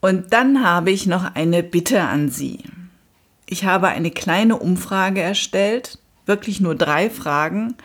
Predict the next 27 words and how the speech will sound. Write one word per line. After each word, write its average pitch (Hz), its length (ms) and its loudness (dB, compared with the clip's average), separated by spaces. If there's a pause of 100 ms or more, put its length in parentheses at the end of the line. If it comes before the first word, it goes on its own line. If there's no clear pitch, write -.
(400)
um 254 320 4
selbst 214 380 2
ein 196 160 4
bisschen 233 340 2
Orientierung 180 720 0
zu 190 180 -6
bekommen, 190 640 0 (400)
was 175 320 0 (120)
Sie 269 320 0
denn 151 360 0 (140)
gerne 151 380 2
in 151 100 -2
zweitausendachtzehn 147 1400 -2
hören 143 380 -2
möchten. - 640 -12 (1080)
Es 190 140 0
würde 247 180 6
mich 202 220 0
freuen, 196 420 4
wenn 165 160 2
Sie 160 100 -4
da 143 140 -2
kurz 233 420 0
Ihre 156 220 -4
Häkchen 185 580 0
machten 175 600 -2 (380)
oder 165 460 4